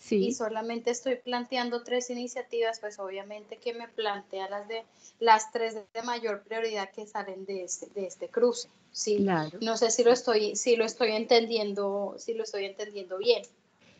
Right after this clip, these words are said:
Speaker 1: Sí, el ejercicio está bien entendido. La recomendación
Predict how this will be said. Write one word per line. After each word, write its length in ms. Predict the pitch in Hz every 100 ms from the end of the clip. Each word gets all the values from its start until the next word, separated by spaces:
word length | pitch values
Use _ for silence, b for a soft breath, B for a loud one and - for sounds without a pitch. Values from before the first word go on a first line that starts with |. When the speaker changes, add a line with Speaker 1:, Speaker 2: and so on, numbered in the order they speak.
| b _ _ _ _
Speaker 1:
Sí, 420 | - 220 196 -
el 120 | 202 196
ejercicio 460 | 180 185 180 -
está 220 | 185 214
bien 200 | 214 214
entendido. 600 | 220 226 240 202 196 165 - - B B -
La 380 | 185 185 190
recomendación 1120 | 202 214 - 226 226 233 233 240 - 233 226